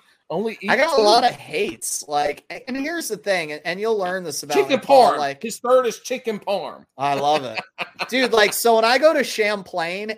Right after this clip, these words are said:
Speaker 2: every day I get off the water, and, like, I slept, I've slept in that parking lot at Plattsburgh so many times,
Speaker 1: <laughs>
Speaker 2: right? Because there's outlets on the light poles. So
Speaker 1: Oh,
Speaker 2: whenever I
Speaker 1: shit.
Speaker 2: used
Speaker 1: Yeah.
Speaker 2: Oh,
Speaker 1: No
Speaker 2: yeah. So,
Speaker 1: shit.
Speaker 2: like, whenever I go
Speaker 1: Hell
Speaker 2: to
Speaker 1: yeah.
Speaker 2: Champlain,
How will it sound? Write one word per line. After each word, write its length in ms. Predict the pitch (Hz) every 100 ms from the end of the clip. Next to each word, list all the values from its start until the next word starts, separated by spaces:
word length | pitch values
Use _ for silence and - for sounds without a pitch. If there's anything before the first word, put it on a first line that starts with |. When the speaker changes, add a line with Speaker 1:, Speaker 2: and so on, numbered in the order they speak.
| -
Speaker 2:
every 340 | 180 202 233
day 240 | 220 214 214
I 20 |
get 120 | 180
off 240 | 175 180 -
the 80 |
water, 540 | 143 156 180 165 131 _ _ _
and, 180 | 160 156
like, 220 | 160 156 170
I 120 | 202
slept, 340 | 208 269 240
I've 120 | 175
slept 300 | - 208 202
in 60 | 180
that 160 | 160 -
parking 300 | 151 143 143
lot 340 | 143 147 147 -
at 180 | 120 -
Plattsburgh 580 | 135 135 135 143 127
so 360 | 113 - - 143
many 160 | 143 139
times, 440 | 139 131 139 165 - _ _ _
Speaker 1:
<laughs> 280 | - _
Speaker 2:
right? 340 | 147 156 160 165
Because 320 | 185 - 226
there's 220 | 202 175 -
outlets 520 | 208 240 226 170 -
on 140 | 175
the 80 | 160
light 360 | 143 147 160 196
poles. 580 | - 226 233 247 - 170
So 80 | - 294
Speaker 1:
Oh, 60 |
Speaker 2:
whenever 300 | 233 208 226 226
I 20 |
Speaker 1:
shit. 120 | 226
Speaker 2:
used 240 | 226 - - -
Speaker 1:
Yeah. 160 | 170 127
Speaker 2:
Oh, 180 | 190 202
Speaker 1:
No 80 | 170
Speaker 2:
yeah. 200 | 208 180
So, 220 | 160 -
Speaker 1:
shit. 80 | 208
Speaker 2:
like, 200 | 196 190
whenever 340 | 202 196 214 247
I 80 |
go 140 | 240 233
Speaker 1:
Hell 0 |
Speaker 2:
to 80 | 214
Speaker 1:
yeah. 180 | 151 190
Speaker 2:
Champlain, 640 | 180 175 190 202 196 165